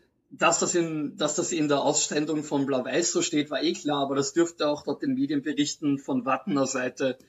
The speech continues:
so gewesen sein, dass das einfach drei fürchterlich kapitale Eigenfehler der Verteidigung waren, die zu den Toren geführt haben. Und dass sonst anscheinend eh gut gespielt worden ist.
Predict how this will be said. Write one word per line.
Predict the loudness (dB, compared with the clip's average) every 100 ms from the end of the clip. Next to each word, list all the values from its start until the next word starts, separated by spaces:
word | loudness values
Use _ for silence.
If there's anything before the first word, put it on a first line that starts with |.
| _ _ _
so | -4 0
gewesen | 2 2 0 2
sein, | 2
dass | 2 -2
das | -4 -2
einfach | -2 -2 -4 -4
drei | -4 -2 0 2 2 -2 -8 -16 _
fürchterlich | 2 4 4 2 0 2
kapitale | -2 -2 -4 -4 -2
Eigenfehler | -2 -2 0 0
der | -2
Verteidigung | -6 -4 -2 -2 -2 -2
waren, | -2 -4
die | -6
zu | -8
den | -12
Toren | -10 -4 -4 -4
geführt | -10 -10 -10 -10
haben. | -6 -6 -6 _ _ _ _ _ _ _ -8
Und | -2
dass | 2 2 2
sonst | 2 0 -4
anscheinend | -4 0 0 0
eh | -2
gut | 0 -4
gespielt | -2 -4 -4 -6
worden | 0 2 2
ist. | 0 -2 -6